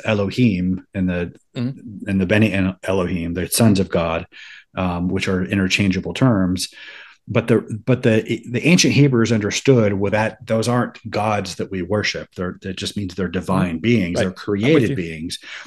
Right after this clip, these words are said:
Speaker 1: But as time went on and they had more interaction with, you know, Hellenism became a major influence, uh,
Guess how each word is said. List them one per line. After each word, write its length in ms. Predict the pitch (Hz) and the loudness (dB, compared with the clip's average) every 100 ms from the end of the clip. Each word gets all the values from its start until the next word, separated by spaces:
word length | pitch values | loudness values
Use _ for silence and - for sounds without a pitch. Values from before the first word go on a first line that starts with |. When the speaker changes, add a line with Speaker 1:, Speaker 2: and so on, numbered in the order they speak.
| - 98 | -14 -2
Speaker 1:
But 240 | 113 - | -2 2
as 240 | 120 117 | 2 2
time 300 | - - 147 | 0 4 6
went 160 | 120 113 | 6 6
on 340 | 143 110 101 | 4 4 0
and 180 | 98 104 | -2 -2
they 200 | 104 101 | -2 -2
had 280 | 101 113 113 | -2 0 0
more 160 | 107 110 | 0 -2
interaction 920 | 110 92 98 110 - 92 87 85 - 98 | -2 -2 -4 -4 -6 -6 -8 -10 -12 -6
with, 340 | 90 90 - - - - - - | -6 -6 -12 -18 -18 -16 -16 -12
you 100 | - | -4
know, 80 | 95 | -2
Hellenism 840 | - 123 117 113 101 98 92 90 90 | 0 2 4 4 2 0 0 -2 -2
became 440 | 95 95 104 95 | -6 -6 -2 0
a 60 | 92 | 0
major 360 | 95 98 95 | 0 -2 -4
influence, 880 | 92 127 135 85 78 82 - - - | 0 0 0 -6 -10 -12 -8 -8 -8
uh, 140 | 90 | -10